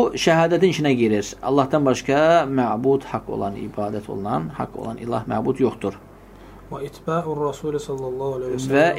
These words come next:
Speaker 1: elçisinə olan taətlə baş verir əməl qəbul olması. Yəni bir əməlin qəbul olması üçün ən azı iki dənə şərt tələb olunur. Nədir? Bir əməlin ixlaslı olması, bu da "Ən la ilahə illallah"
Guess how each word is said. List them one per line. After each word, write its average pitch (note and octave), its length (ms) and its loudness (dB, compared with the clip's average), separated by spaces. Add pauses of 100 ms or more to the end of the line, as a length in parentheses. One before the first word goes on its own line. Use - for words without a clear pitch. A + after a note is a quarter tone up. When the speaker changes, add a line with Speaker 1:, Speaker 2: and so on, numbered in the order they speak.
Speaker 1:
elçisinə C#3 520 0
olan B2 340 2
taətlə G#2 580 -4 (100)
baş - 240 -10
verir G2+ 280 -6 (180)
əməl A2+ 320 -4
qəbul G#2+ 240 -2
olması. G2+ 320 -8 (320)
Yəni B2+ 160 0
bir E3+ 160 6
əməlin C#3 240 4
qəbul B2+ 280 4
olması A#2+ 340 0
üçün C3+ 580 0 (160)
ən E3 380 2
azı A2 420 0
iki - 300 -6
dənə F#2+ 260 -4
şərt - 320 -8
tələb G2 260 -8
olunur. G#2 500 -2 (480)
Nədir? B2+ 540 2 (200)
Bir C3 80 2
əməlin A#2 380 0
ixlaslı A2+ 360 -2
olması, A2 340 0
bu B2 60 0
da A#2 60 0
"Ən A2+ 240 0
la G#2+ 160 0
ilahə G#2 260 -4
illallah" G#2 640 0